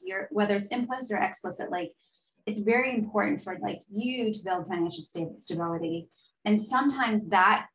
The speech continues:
is at odds with, like, taking risk or following your passion or doing something entrepreneurial. And that is, like, a constant, um, tension or, like, decision you have to make. And so for me, it wasn't, like, very stark choices, but,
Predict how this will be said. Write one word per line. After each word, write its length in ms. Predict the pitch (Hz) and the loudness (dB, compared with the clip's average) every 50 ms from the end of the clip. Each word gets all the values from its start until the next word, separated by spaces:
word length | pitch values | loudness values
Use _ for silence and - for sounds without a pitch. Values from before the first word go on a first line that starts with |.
| _ _ | _ _
is 140 | - 202 - | -4 -2 0
at 200 | 202 180 180 - - | 0 0 0 -2 0
odds 680 | - 185 190 190 196 196 185 180 175 165 165 165 - - - | 2 4 6 6 6 6 4 2 0 -6 -10 -12 -16 -16 -14
with, 260 | - 175 190 185 - - | -12 -12 -10 -12 -10 -8
like, 300 | - - - 175 - - | -6 -6 -4 -6 -8 -12
taking 500 | - - - 196 185 - 190 185 185 170 175 | -14 -14 -12 -12 -12 -12 -12 -14 -12 -12 -8
risk 360 | 185 185 180 175 - - - _ - | -6 -6 -6 -6 -8 -16 -16 _ -12
or 140 | 160 - - | -10 -6 -2
following 360 | - 175 175 175 180 175 175 | 0 0 0 0 -2 -4 -4
your 140 | 180 175 175 | -6 -6 -8
passion 680 | - - - 180 165 185 208 - - 185 170 - 175 170 - | -6 0 2 4 4 4 2 0 -4 -2 -2 -2 -2 0 0
or 200 | 180 180 175 175 | 0 0 0 -2
doing 220 | 175 185 175 175 | -4 -8 -8 -8
something 280 | - - 160 - 208 196 | -8 -10 -8 -6 -2 -2
entrepreneurial. 800 | 185 180 170 - - 185 180 180 180 180 175 170 170 165 - - _ _ _ _ _ - | -2 -2 -2 -6 -8 -6 -4 0 0 2 2 2 0 -2 -2 -8 _ _ _ _ _ 2
And 120 | 208 202 | 4 6
that 220 | 202 214 - - 240 | 6 6 6 6 4
is, 80 | 233 | 4
like, 200 | - 240 175 - | 4 4 4 2
a 80 | 214 208 | -2 -4
constant, 800 | - - 214 208 190 190 208 - - 202 190 196 185 202 196 - 208 | -4 -4 -2 -2 -2 -2 -4 -6 -4 -2 -2 0 0 0 -2 0 2
um, 440 | 190 185 180 180 180 175 180 185 - - - - - _ _ _ _ _ _ _ _ _ _ _ _ - | 2 4 4 2 2 -2 -10 -12 -12 -10 -12 -12 -12 _ _ _ _ _ _ _ _ _ _ _ _ -10
tension 580 | 208 - - 269 277 277 269 247 240 220 208 208 | -6 -2 0 0 2 2 2 2 4 4 4 4
or, 160 | - 202 196 | 4 4 4
like, 220 | 202 190 196 202 202 | 4 2 0 -2 -4
decision 420 | 208 - - 294 294 277 254 220 | -8 -6 -2 0 0 0 0 0
you 80 | 202 175 | -2 -2
have 120 | 165 - | -4 -4
to 120 | 208 202 | -4 -4
make. 400 | 190 202 208 208 - - - - - | -2 0 0 0 0 -2 -4 -6 -6
And 220 | - 202 202 202 | -6 -4 -4 -4
so 140 | 202 220 214 | -4 -4 -4
for 120 | - 240 | -2 -4
me, 200 | 233 233 277 285 | -2 0 0 0
it 80 | - 220 | 2 2
wasn't, 260 | - 214 208 - - | 2 2 2 2 0
like, 200 | - 185 175 - _ - | 0 -2 -2 -4 _ 0
very 280 | 196 220 247 262 247 247 | 2 2 2 2 0 -2
stark 340 | 240 - 185 202 - - - | -2 -4 -4 -4 -4 -6 -8
choices, 580 | - 185 175 170 170 - 180 175 175 170 160 | -8 -8 -8 -8 -8 -8 -8 -8 -8 -8 -6
but, 300 | 151 180 175 165 160 - | 0 0 0 0 0 -4